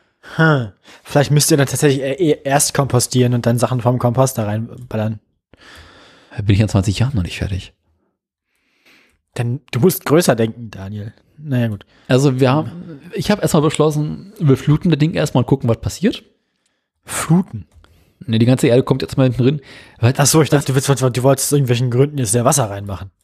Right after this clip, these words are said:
Speaker 2: Kann man natürlich auch machen. Wir müssen das Ding erstmal freimachen und mal gucken.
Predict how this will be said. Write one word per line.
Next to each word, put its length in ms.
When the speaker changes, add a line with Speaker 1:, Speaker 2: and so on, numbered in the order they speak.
Speaker 2:
Kann 100
man 100
natürlich 220
auch 120
machen. 320
Wir 140
müssen 220
das 40
Ding 180
erstmal 280
freimachen 580
und 160
mal 100
gucken. 380